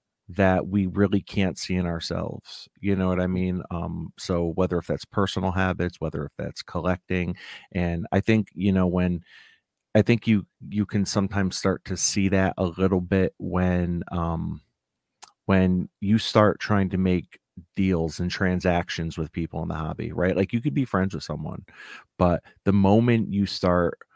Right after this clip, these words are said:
Speaker 1: maybe looking to make a deal with them, that's almost like you start to see them in a totally different light.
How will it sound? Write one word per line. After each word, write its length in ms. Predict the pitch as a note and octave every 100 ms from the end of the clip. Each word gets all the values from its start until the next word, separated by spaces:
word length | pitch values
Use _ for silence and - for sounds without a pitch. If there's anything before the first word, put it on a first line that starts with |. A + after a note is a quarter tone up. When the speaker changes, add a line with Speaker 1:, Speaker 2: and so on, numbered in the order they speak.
| _ _ -
Speaker 1:
maybe 720 | F#2+ G2 G#2 F#2 G2 F#2+ F2+ -
looking 460 | F2 G2 - G2
to 80 | F#2
make 200 | F#2 E2+
a 40 | E2+
deal 300 | E2+ E2 F2
with 140 | F#2+
them, 300 | G#2+ A2 A#2 _ _ -
that's 260 | G#2 A2+ G2+
almost 380 | G2+ F#2 -
like 240 | F2+ F2+ -
you 80 | A2
start 260 | A2 F#2+
to 60 | F2
see 180 | - F2+
them 180 | E2+ E2
in 60 |
a 60 | E2
totally 340 | F#2 E2 E2+
different 320 | D#2+ - D2 D2+
light. 240 | D#2